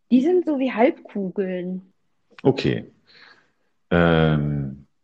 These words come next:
Speaker 2: ich glaube, die Google-Dinger sehen ähnlich aus. Also der große, ich hab auch einen großen, der ist genau wie so eine, wie so eine, ähm, wie so eine große Ravioli-Dose.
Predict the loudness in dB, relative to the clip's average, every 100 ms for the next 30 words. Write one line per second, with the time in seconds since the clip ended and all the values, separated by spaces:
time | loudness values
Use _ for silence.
0 | _ _ _ -6 0 4 6 6 6 6
1 | 6 4 4 4 4 4 2 0 -4 -4
2 | 0 0 0 4 4 4 0 -2 -4 -10
3 | -12 -8 -6 -2 0 0 -2 0 0 0
4 | -6 -8 -20 _ 4 4 4 2 4 6
5 | 4 4 4 4 2 0 -2 0 0 -2
6 | -6 -6 -8 -12 -14 -16 -18 -20 -20 -20
7 | -20 -16 -6 -4 -2 0 2 4 4 4
8 | 4 4 4 4 2 2 -2